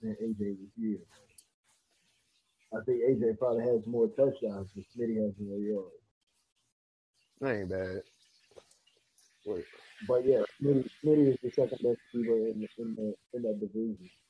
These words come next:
Speaker 1: They got some, they got some good young ones though. Uh, McLaren, uh, Taylor Warren, um, C D Lamb, Smitty. Um, I don't know what the fuck the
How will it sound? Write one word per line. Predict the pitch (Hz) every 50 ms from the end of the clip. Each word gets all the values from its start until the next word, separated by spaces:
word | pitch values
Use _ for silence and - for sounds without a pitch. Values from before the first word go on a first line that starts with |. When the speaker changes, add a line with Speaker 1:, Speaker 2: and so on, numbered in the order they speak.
| _ _ _ _ _ _ _ _ _ _ _ _ _ _ _ _ _ _ _ _ _ _ _ _ _ _ _ _ _ _ _ -
Speaker 1:
They | 156 -
got | 185 226 233 226
some, | - 175 175
they | - 185
got | 214 302 285 294 -
some | 240 214
good | 202 214 214 208
young | 208 220 233 226
ones | 208 185 170 -
though. | 160 170 180 190 214
Uh, | - 147 143 139 135 127 123 113 110 123
McLaren, | 120 - 123 135 147 160 165 165 165 165 160 - - _ _ - - _ _ _ _ _ -
uh, | 123 120 120 117 113 110 110 110 -
Taylor | - 143 143 - - _
Warren, | 135 143 147 147 143 143 139 139 139 139 143 - 127
um, | 120 120 117 117 117 117 113 113 110 113 110 110 107 107 - - - - -
C | - - - 147 143
D | 131 131
Lamb, | 127 131 135 135 135 135 135 135 135 131 131 127 127 127 131 - _ - - - - - - _ _ _ _ _
Smitty. | - - 131 135 139 139 135 131 131 127 127 127 123 123 123 135 _ _ _ _ 117
Um, | 110 110 110 107 104 104 104 104 104 101 104 98 98 98 - - - - - _ _
I | 180
don't | 127 131 127
know | 120 120
what | 113 117 113 117
the | 107
fuck | - - 101 90 87
the | 101